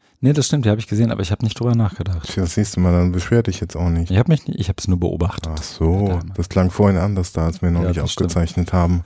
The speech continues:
Speaker 1: Das stimmt, aber hier, während ich aufzeichne, bin ich natürlich etwas zahmer. Insofern würde ich vorschlagen, dass wir direkt in unser nächstes Kapitel springen und darüber sprechen, ob wir Feedback bekommen haben.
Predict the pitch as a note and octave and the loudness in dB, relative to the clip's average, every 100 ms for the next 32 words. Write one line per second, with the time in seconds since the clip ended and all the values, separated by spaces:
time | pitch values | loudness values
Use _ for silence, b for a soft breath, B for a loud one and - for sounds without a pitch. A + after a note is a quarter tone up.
0 | _ - - F2+ E2 F2 F#2 G2 F#2+ - | _ -16 -6 -2 0 2 4 4 2 -2
1 | - G2 F#2+ - F2 A2 - A2 G#2 G#2+ | -2 0 0 0 0 0 0 0 0 -2
2 | G2 F2+ F#2 - G#2 - - G2+ - F#2 | -2 -4 -6 -8 -12 -12 -16 -16 -6 -2
3 | F2 D#2 B B B B B B B _ | -2 -2 B B B B B B B _
4 | _ _ _ A#2 G#2 A2 B2 G#2+ - G2 | _ _ _ 2 2 2 4 4 4 2
5 | G2 C3 A3 C#4+ b b - C3 D#3 - | 4 4 4 0 b b -14 0 0 0
6 | B2+ B2 A2+ - F2 E2+ F#2 A2+ - B2 | -2 2 2 0 -2 -2 -2 -2 0 -2
7 | G#2+ G2 C3+ - - B2+ B2+ B2 G#2+ G#2+ | 0 -2 -2 -4 -6 -2 0 2 2 2
8 | - F#2 - F#2 - F#2 E2+ - - E2 | 0 -4 -2 -4 -4 -4 -4 -6 -8 -8
9 | F#2+ G2 b b b _ _ _ _ _ | -8 -12 b b b _ _ _ _ _
10 | - - G2+ G2+ A#2+ - G#2 A2 A2 A#2+ | -20 0 2 4 2 0 0 2 0 -2
11 | A2 B2+ - F#2+ - G#3 G#2+ - F2 - | -2 -2 -2 -2 -2 -2 -4 -4 -8 -6
12 | F2 E2 E2+ D2 D2 - F3 | -6 -6 -8 -8 -8 -4 -4